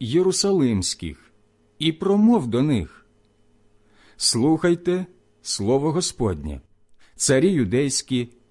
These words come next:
і ви, всі юдеї, та всі мешканці єрусалимські, що входите цими брамами.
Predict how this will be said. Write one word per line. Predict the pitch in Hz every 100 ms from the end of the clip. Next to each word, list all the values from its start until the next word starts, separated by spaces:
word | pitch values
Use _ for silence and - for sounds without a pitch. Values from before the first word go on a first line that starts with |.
| _
і | 175
ви, | 156 95 160 147 135 - -
всі | - - 175
юдеї, | 165 135 127 131 120 110 107 - _ _ -
та | 123
всі | 123 220 220
мешканці | 175 185 - 180 - - 175 165
єрусалимські, | 117 117 185 185 202 180 139 117 110 - 104 95 - -
що | - 156
входите | 127 - 180 202 131 - 78
цими | - - 120 147
брамами. | 139 165 170 101 82 69